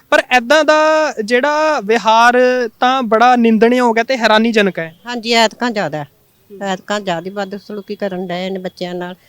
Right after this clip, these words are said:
Speaker 2: ਪਤਾ ਨਹੀਂ ਉਹਨਾਂ ਨੂੰ ਇਹ ਵੀ, ਵੀ ਇਹਨਾਂ ਨੂੰ ਮਾਰ-ਮਾਰ ਸੱਟ ਦਿਆਂਗੇ, ਕੋਈ ਕਣਕ 'ਚੋਂ ਲੱਭ ਜਾਏਗਾ, ਕੋਈ ਕਿਤੋਂ ਲੱਭ ਜਾਏਗਾ, ਕਿਸੇ ਦਾ ਪਤਾ ਹੀ ਨਹੀਂ ਲੱਗਦਾ ਹੈਗਾ ਵੀ ਇਹ ਪਿਛਾਂਹ ਹਟ ਜਾਣਗੇ।
Speaker 1: ਹੂੰ।
Speaker 2: ਪਰ ਜਿਹੜੇ ਕਿਸਾਨ ਹੈ ਨਾ,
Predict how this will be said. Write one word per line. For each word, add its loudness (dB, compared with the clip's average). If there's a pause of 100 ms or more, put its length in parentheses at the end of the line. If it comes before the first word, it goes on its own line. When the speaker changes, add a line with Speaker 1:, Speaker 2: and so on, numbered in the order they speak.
(240)
Speaker 2:
ਪਤਾ -6
ਨਹੀਂ -8
ਉਹਨਾਂ -6
ਨੂੰ -6
ਇਹ -8
ਵੀ, -8
ਵੀ -8
ਇਹਨਾਂ -6
ਨੂੰ -8
ਮਾਰ-ਮਾਰ -6
ਸੱਟ -8
ਦਿਆਂਗੇ, -8
ਕੋਈ -10
ਕਣਕ -8
'ਚੋਂ -12
ਲੱਭ -8
ਜਾਏਗਾ, -10
ਕੋਈ -14
ਕਿਤੋਂ -10
ਲੱਭ -8
ਜਾਏਗਾ, -10
ਕਿਸੇ -12
ਦਾ -8
ਪਤਾ -8
ਹੀ -8
ਨਹੀਂ -10
ਲੱਗਦਾ -6
ਹੈਗਾ -10 (420)
ਵੀ -6
ਇਹ 2
ਪਿਛਾਂਹ 0
ਹਟ -4
ਜਾਣਗੇ। -10
Speaker 1:
ਹੂੰ। -20 (400)
Speaker 2:
ਪਰ 0
ਜਿਹੜੇ -2 (800)
ਕਿਸਾਨ 0
ਹੈ 0
ਨਾ, -4